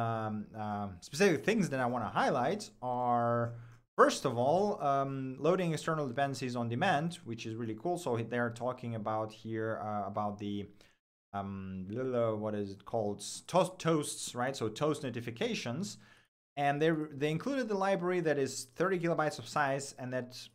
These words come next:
only five percent of users ever used, right? So this is kind of a waste.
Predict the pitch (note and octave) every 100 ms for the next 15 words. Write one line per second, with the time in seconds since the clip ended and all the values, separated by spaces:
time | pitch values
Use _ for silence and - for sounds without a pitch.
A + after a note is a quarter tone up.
0 | _ D3+ F#3+ F3+ F3+ F3+ F3 E3 D#3+ D3
1 | B2+ C#3+ C3+ C3 A#2+ - A#2+ A#2 A#2+ A#2
2 | A2+ G#2+ - - _ _ E3 G3+ A#2 -
3 | - - G#2+ B2+ F3+ C3 C3+ F3 F#3+ E3
4 | - C3+ C#3+ B2 A2+ B2+ G2+ - -